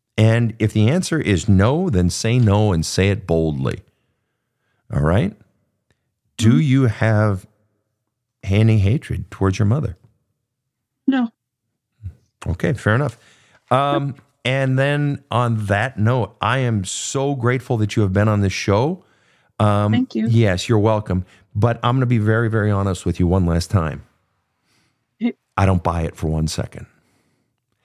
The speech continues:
Speaker 1: I don't buy it for one second. And the more you get that hatred out of you and the rage out of you, I have had clients where they took the time, a year, two years, four years, whatever it took to get it out. And then they got to the point where the hate was no longer in them.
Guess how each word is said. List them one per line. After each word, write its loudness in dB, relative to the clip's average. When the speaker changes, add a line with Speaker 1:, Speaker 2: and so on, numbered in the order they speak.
Speaker 1:
I 2
don't 4
buy 2
it -4
for 0
one 2
second. -4
And 4
the 6
more 4
you 0
get 0
that 0
hatred 0
out 0
of -2
you -4
and 2
the 4
rage 2
out 0
of 0
you, -6
I 2
have 2
had 0
clients -2
where 0
they 0
took -4
the -2
time, -2
a 0
year, 2
two -2
years, 2
four -2
years, 0
whatever 0
it -8
took -4
to -20
get 0
it 0
out. -2
And 4
then 2
they 0
got -2
to -4
the 0
point -2
where 0
the 0
hate 0
was -4
no 2
longer 0
in 2
them. 2